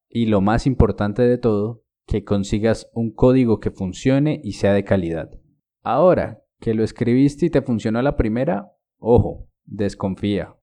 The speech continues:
Revisa muy bien que no estés olvidando algo, alguna condición, algún caso especial. Siempre realiza varias pruebas de los diferentes casos posibles. Si en tu empresa trabajan con pruebas unitarias, hazlas a conciencia.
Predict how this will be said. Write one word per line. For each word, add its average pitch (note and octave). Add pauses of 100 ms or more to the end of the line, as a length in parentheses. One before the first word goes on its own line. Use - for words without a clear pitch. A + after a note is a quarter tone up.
Revisa G2+
muy C3
bien C#3+
que G2+
no G2
estés G#2
olvidando F#2+
algo, A#2
alguna G2
condición, B2
algún F#2+
caso F#2+
especial. A2 (380)
Siempre B2
realiza G2+
varias G#2
pruebas G#2
de F#2
los F#2
diferentes F#2
casos G2
posibles. G#2+
Si -
en G2
tu G2
empresa F#2+
trabajan F#2+
con F#2
pruebas F#2+
unitarias, F#2+
hazlas G2+
a F#2
conciencia. G#2+